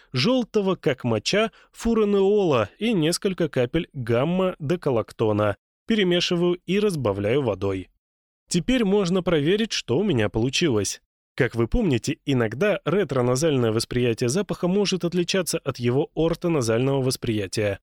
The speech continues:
Поэтому серьезное тестирование аромата почти всегда предполагает, что вы должны сделать глоток полученной смеси, а не просто ее понюхать. Отпивая глоток своего зелья, я испытываю некоторое разочарование.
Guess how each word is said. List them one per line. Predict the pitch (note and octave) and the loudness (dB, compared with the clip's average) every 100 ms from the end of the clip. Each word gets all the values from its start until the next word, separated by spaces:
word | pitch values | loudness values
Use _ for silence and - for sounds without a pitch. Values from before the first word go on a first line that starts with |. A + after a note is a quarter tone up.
| _ _ - | _ _ -2
Поэтому | G#3+ A3+ G#3+ G3+ | -2 0 0 0
серьезное | - F#3 F#3 G3 C#3+ A#2+ | 0 -2 0 0 2 0
тестирование | B2+ B2 - E3 C3+ B2+ C#3 | 0 -4 -2 -2 0 0 -2
аромата | - A2+ A2 F3 D3 A2+ G2+ - _ | -2 -2 0 0 0 0 -2 -8 _
почти | - E3 - G#3+ | -4 -2 -2 -4
всегда | - E3+ C#3+ D#3+ | -2 -2 0 0
предполагает, | - B2 - A2 A2 E3+ C#3 G#2+ - - | 0 -4 -2 -2 0 0 0 -2 -8 -20
что | - F#3 | -6 -2
вы | F#3 A#3 | 0 2
должны | F#3 D#3 G3 | 0 0 0
сделать | F3 C3+ E3+ E3+ C3 | 0 0 0 0 0
глоток | A#2+ B2 - F3 - | 0 0 0 -4 -2
полученной | C#3 A2+ A#2+ - B2+ C3 | 0 2 2 0 0 0
смеси, | - F3 D3 - A2 - - - | 0 0 0 0 0 -2 -10 -2
а | A#2 | 0
не | A2+ | 2
просто | G2+ A2+ E3 - | 2 0 0 0
ее | F3 G2 F#2 | -2 0 -2
понюхать. | A2+ C3 C#3+ G2+ G#2+ G2+ - _ _ _ _ - | -2 0 0 -2 -4 -4 -8 _ _ _ _ -4
Отпивая | C3 - E3 A#3 F3+ | -4 -2 0 0 0
глоток | B2+ C#3 F3 D3 | 0 0 -2 -2
своего | - B2 A2 G#2 | -2 0 0 0
зелья, | B2 G3+ A#2+ G#2+ G#2 - - | 0 0 0 2 0 -4 -10
я | F3 G#3+ - | -4 -4 -2
испытываю | E3+ - G#3 G3+ F#3 E3+ | -4 -2 -4 -2 0 2
некоторое | C#3+ D3+ C#3 D#3 D3+ D3 | 0 -2 -4 -2 0 0
разочарование. | C#3 C#3+ - C#3+ D3 D3 A#2+ G2+ | 0 -2 -2 0 0 0 2 0